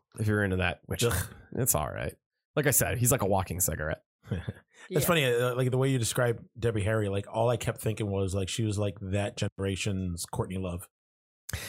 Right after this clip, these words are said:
Speaker 3: Yeah.
Speaker 1: Courtney Love
Speaker 2: 'Cause
Speaker 1: was
Speaker 2: Courtney Love was a train wreck herself.
Speaker 1: She was, but Courtney Love knew what she was doing, and she was,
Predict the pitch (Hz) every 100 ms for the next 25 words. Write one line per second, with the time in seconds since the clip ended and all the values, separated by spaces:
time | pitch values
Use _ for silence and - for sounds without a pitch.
0 | - 202 202 196 262 294 277 214 208 190
1 | 175 160 165 139 131 113 101 101 - 139
2 | 120 110 101 104 123 113 - - - 247
3 | 196 190 240 220 226 - 220 214 208 190
4 | 151 127 143 151 - 143 113 104 120 120
5 | 120 113 - 123 98